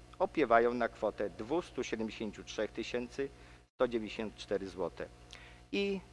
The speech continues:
dotyczą one zajęcia pasa drogowego, umieszczenia urządzeń w drogach, zatrzymywanie się na przystankach s-, przez przewoźników, sprzedaż drewna, która od zeszłego roku została wprowadzona do jednostki,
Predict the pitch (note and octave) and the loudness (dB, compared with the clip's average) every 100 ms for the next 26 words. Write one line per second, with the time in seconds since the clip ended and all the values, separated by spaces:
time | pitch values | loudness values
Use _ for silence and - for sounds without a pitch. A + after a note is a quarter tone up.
0 | - - - D3+ - - C3 - A#2 F#2 | -20 -20 2 2 4 6 6 8 4 4
1 | F2 D3+ F3+ D#3 - D3 C#3 C3 C3 A#2+ | 6 4 6 4 6 6 6 2 2 2
2 | A#2+ A#2 G#2 A2 - - - F#3 F3+ - | 4 4 2 0 -6 -12 -2 2 2 2
3 | D3 A#2+ F#2+ F#2+ A2+ C#3+ B2 C3 A2+ B2+ | 2 4 2 2 2 2 0 -2 2 4
4 | A#2+ A#2 A2 - - G#2+ D#3 - C#3 B2+ | 6 4 2 -2 0 6 6 6 2 6
5 | B2 A2 - G2+ G#2 - B2 - D3+ C#3 | 6 6 0 2 2 2 -2 2 2 2
6 | C3 - - - B2+ - B2+ A#2 A#2 A#2 | 0 -2 -10 -6 -6 0 0 2 0 0
7 | A#2 - A#2 - - - - _ _ _ | 0 0 -2 -4 -20 -20 -20 _ _ _
8 | _ - - C3 A#2+ G2 D#2+ A2 D3 C3+ | _ -14 4 8 8 6 4 4 4 6
9 | C3 C3+ B2 - A2+ A2+ G2+ A2 - A#2+ | 4 4 2 0 6 6 4 -2 0 2
10 | A#2 A#2 - G#2+ A2 - A2 - A#2 A2 | 4 4 2 -2 0 4 2 2 0 2
11 | G#2+ G#2+ G2+ G#2+ G2+ A2 - G#2+ | 2 0 2 0 0 -6 -6 -8